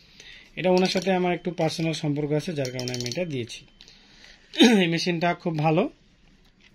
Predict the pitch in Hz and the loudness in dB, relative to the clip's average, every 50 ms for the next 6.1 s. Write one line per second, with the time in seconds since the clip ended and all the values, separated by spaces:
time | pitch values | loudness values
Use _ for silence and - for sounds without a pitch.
0 | _ _ _ _ - - 147 151 156 151 - 156 - 175 160 151 165 165 160 156 | _ _ _ _ -4 0 2 2 2 2 -2 -2 0 2 2 4 4 4 4 4
1 | 156 156 151 151 151 147 147 185 226 247 196 143 123 135 135 139 139 135 135 143 | 2 2 2 2 2 2 0 0 -2 -4 -6 -6 -6 -6 -6 -6 -4 -4 -2 -2
2 | 147 139 - - _ _ 139 131 131 131 123 123 131 143 143 - - 127 - - | -2 -4 -6 -14 _ _ -4 -2 -2 -2 -2 0 0 0 0 -2 -4 -8 -8 -6
3 | 139 131 127 123 127 123 127 127 123 - - 185 247 - - _ _ - - - | -4 -4 -4 -4 -4 -4 -4 -4 -4 -4 -4 -4 -6 -8 -12 _ _ -20 -20 -20
4 | - - - _ _ - - 156 165 175 - 151 139 120 110 110 110 127 - 143 | -20 -20 -20 _ _ -4 -2 0 0 0 0 0 -2 -2 -4 -6 -8 -6 -6 -6
5 | 135 131 131 131 - 147 143 - - - 151 143 143 151 151 139 143 143 143 - | -6 -6 -4 -4 -2 -2 -2 -4 -4 -2 -2 -2 0 0 0 2 2 0 0 0
6 | 175 220 | -4 -6